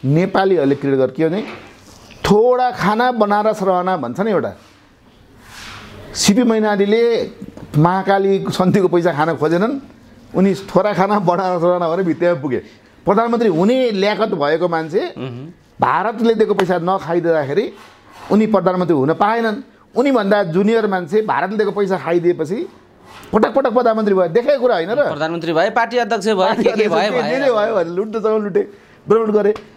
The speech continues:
Speaker 1: अब त्यसो भइसकेपछि प्रचण्ड पनि त्यही हो। सुरुमा आएर उनले चाहिँ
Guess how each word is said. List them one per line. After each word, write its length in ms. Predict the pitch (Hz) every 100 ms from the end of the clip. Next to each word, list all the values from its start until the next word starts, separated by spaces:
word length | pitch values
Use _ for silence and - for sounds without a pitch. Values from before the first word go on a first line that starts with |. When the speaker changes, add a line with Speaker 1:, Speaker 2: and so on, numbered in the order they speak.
| -
Speaker 1:
अब 60 | 202
त्यसो 380 | 196 269 254 294
भइसकेपछि 800 | 208 175 190 196 180 135 214 254 214 - _ - - - -
प्रचण्ड 360 | 208 - 277 285
पनि 180 | 285
त्यही 140 | 277 240
हो। 80 | 170
सुरुमा 440 | - 269 285 277
आएर 240 | 247 233
उनले 240 | 233 220 220
चाहिँ 240 | 247 254